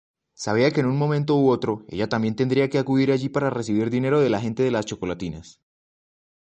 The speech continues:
Le dejé una nota. "Para ir a la costa este tendrás que pasar por Portland. ¿Por qué no te paras a verme?". Mi primera noche en casa,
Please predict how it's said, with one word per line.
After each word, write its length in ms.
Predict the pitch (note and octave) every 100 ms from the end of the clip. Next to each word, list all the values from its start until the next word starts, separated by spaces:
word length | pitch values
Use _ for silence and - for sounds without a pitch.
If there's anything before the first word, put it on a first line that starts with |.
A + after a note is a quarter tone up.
| _ _ _ _
Le 100 | -
dejé 180 | G#2 A2
una 160 | B2+ C#3
nota. 360 | B2 - - _ _ _ _ _ _ _ _ _ _ _
"Para 240 | G#2 G#2+
ir 160 | A2 C#3+
a 60 | D#3
la 120 | C3+
costa 300 | A#2+ A2+ C3
este 220 | B2+ C3
tendrás 360 | B2+ G#2 A2 A2
que 120 | C3
pasar 280 | B2 A#2+ A#2
por 220 | B2+ A2+
Portland. 400 | B2 F#2+ B1+ - _ _ _ _ _ _ _ _
¿Por 120 | -
qué 80 | F#2+
no 100 | B2
te 100 | B2+
paras 240 | B2 A#2+ A2+
a 60 |
verme?". 400 | G#2+ A#2+ E2+ - _ _ _ _ _ _ _ _ _ _ _ _ _ _ -
Mi 100 | G#2
primera 340 | G#2+ G#2 A2+
noche 240 | C#3 C3+ C#3
en 100 | A#2
casa, 360 | A#2 G#2+ G2